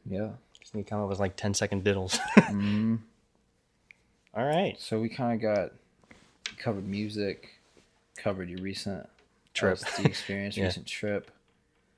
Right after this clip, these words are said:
Speaker 1: What else you got going on in your life right now?
Speaker 2: Uh,
Speaker 1: What else are you exploring or kicking around?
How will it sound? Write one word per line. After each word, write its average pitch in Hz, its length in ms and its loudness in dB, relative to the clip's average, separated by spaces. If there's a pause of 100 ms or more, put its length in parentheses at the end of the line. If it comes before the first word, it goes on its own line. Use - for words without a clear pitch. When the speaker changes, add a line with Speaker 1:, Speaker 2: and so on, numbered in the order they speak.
(400)
Speaker 1:
What 120 120 2
else 117 220 2
you 110 140 -2
got 87 180 -2 (160)
going 95 240 -4
on 95 160 -4
in 92 80 -6
your 98 120 -6
life 92 280 -8
right 95 100 -8
now? 92 220 -10 (320)
Speaker 2:
Uh, 156 540 12
Speaker 1:
What 104 260 4
else 107 200 4
are 110 40 2
you 95 280 0
exploring 95 680 -4
or 87 140 -8
kicking 98 300 -6
around? 98 440 -6